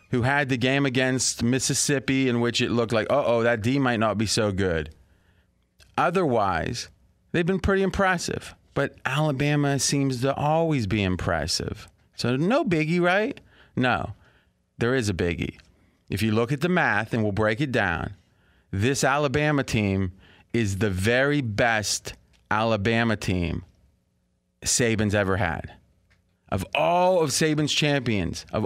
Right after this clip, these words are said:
all of Saban's dominating teams, this is the best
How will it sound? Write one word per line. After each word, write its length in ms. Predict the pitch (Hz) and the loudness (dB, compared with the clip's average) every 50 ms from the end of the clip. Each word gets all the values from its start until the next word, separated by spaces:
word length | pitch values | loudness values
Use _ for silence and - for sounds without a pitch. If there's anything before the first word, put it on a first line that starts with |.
| - - | 0 0
all 280 | 139 156 165 175 170 | 2 2 2 2 2
of 60 | 156 | 0
Saban's 420 | - - 165 156 151 143 143 131 104 | 0 0 0 0 0 0 0 0 0
dominating 640 | - 151 139 147 147 143 143 143 139 135 131 123 | -2 0 0 0 0 2 2 2 2 0 0 0
teams, 600 | - - 135 139 120 104 95 90 85 78 80 - - - - - - _ _ _ _ - | 0 0 0 0 2 2 0 0 -2 -4 -6 -10 -14 -18 -20 -20 -20 _ _ _ _ -8
this 480 | - 101 101 107 139 151 151 135 - - - | -4 -2 0 2 2 0 0 -2 -4 -2 0
is 500 | 135 143 139 127 117 113 107 98 92 - - - - _ _ - | 0 2 2 2 2 2 0 0 -2 -6 -10 -18 -20 _ _ -10
the 220 | - 98 110 117 104 | -4 0 0 0 0
best 560 | 90 127 117 110 110 110 - - - - | 0 0 2 2 2 0 -2 -4 -6 -10